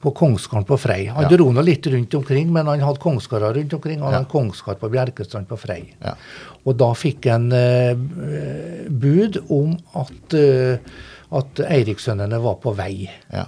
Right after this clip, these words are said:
Speaker 1: De lå sør for Stad og ventet på å komme seg på segelbør, så det står, for å komme seg nord, nord for Stad.
Speaker 2: Ja.
Speaker 1: Og, og du, Charles, du var nå sendebud på første Rastakarlspillet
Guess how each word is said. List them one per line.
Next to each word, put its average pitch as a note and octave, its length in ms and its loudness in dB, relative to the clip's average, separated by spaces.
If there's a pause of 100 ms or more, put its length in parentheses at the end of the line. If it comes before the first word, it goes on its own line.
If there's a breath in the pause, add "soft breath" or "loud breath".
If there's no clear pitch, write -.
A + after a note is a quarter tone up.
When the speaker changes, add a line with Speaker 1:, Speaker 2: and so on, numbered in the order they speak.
(120)
Speaker 1:
De B2+ 100 -2
lå B2+ 260 2
sør C3+ 260 2
for C3+ 120 -6
Stad E3 340 -4
og C#3+ 80 0
ventet D3 360 -2
på A2 240 -2
å - 40 -14
komme A#2 300 0
seg G#2 640 -4
på B2 100 -6
segelbør, A2+ 760 -2
så D3+ 180 -4
det D3 120 -2
står, G#2+ 280 -2
for G#2+ 120 -4
å A#2+ 120 -4
komme C3 320 2
seg G#2+ 200 -2
nord, A2+ 320 0 (320 loud breath)
nord A#2+ 180 2
for B2 100 -4
Stad. - 460 -6
Speaker 2:
Ja. G2+ 140 -2 (1300 loud breath)
Speaker 1:
Og, D3 760 0 (760)
og D3 140 0
du, C3+ 100 4
Charles, E3 360 2
du E3 140 4
var D#3+ 140 2
nå C#3 120 2
sendebud C3 560 2
på C3+ 100 0
første C3+ 340 0
Rastakarlspillet B2 920 0